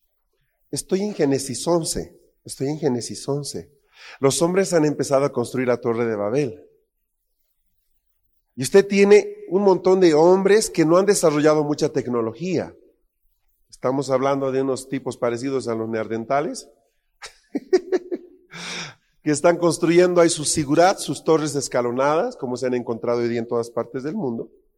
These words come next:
Y han logrado hacer algo, se han puesto de acuerdo, y ellos quieren edificar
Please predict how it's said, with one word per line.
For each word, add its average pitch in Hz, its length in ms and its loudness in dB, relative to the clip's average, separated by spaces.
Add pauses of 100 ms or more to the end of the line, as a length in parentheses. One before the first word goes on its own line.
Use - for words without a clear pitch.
(1300)
Y 180 120 6
han 233 100 8
logrado 220 320 8
hacer 196 200 4
algo, 180 200 4
se 165 100 -4
han 170 140 -6
puesto 170 240 -4
de 135 80 0
acuerdo, 123 420 -2
y 139 100 -4
ellos 165 220 -2
quieren 160 360 -6
edificar 143 720 -6